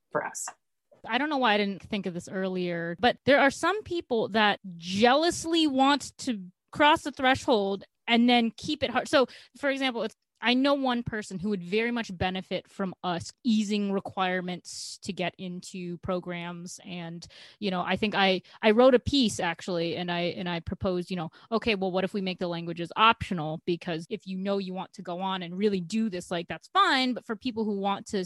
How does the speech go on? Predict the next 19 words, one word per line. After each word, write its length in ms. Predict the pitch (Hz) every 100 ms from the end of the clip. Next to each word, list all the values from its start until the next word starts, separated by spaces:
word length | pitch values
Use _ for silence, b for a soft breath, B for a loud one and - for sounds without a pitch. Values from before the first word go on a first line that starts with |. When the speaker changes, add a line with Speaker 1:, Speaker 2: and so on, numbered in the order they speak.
| -
Speaker 2:
get 140 | 180
any 400 | 233 254 247 233 b b b b _ -
type 240 | 202 214 208
of 280 | 185 170 190
B 180 | 202 233
A 140 | 302 247
knowledge, 460 | 285 285 262 196
whatever, 640 | 262 269 247 233 220 214 -
at 100 | 220
that 160 | 185
basic 360 | 240 262 240 220
level, 440 | 233 254 196 175
you 160 | - 196
shouldn't 400 | - 202 185 185
have 180 | 185 170
to 80 | 180
be 80 | 175
confronted 420 | 190 190 180 165
with 320 | 170 -